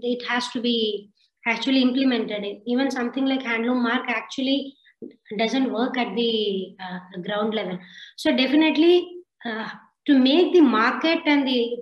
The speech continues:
to make it a level playing field, uh, whatever the acts have been implemented, I think,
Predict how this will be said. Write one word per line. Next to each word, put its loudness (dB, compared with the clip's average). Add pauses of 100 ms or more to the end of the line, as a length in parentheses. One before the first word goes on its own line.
(140)
to -6
make -2
it -4
a 0
level -4
playing -4
field, 0 (640)
uh, -6
whatever 0
the -2
acts -2
have 2
been 0
implemented, -2
I -2
think, -4